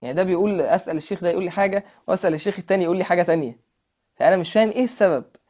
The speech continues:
فابن رجب بقى بيقول لك، بيقول لك أسباب الخلاف ده إيه؟ قال: "منها أنه قد يكون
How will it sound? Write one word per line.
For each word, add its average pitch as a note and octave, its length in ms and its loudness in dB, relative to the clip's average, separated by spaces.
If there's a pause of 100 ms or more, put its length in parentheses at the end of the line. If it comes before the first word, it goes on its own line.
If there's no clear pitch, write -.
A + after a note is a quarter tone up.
(300)
فابن D#3 240 2
رجب B3 300 8
بقى B3 160 6
بيقول G3 320 4
لك، C3+ 220 -2
بيقول G#3 260 2
لك B3 160 4
أسباب G3+ 440 4
الخلاف G3+ 360 4
ده E3 120 6
إيه؟ D3 240 2 (720)
قال: C#4+ 320 8
"منها F3+ 420 2 (640)
أنه C#4 500 6
قد C4+ 240 4
يكون G#3+ 680 2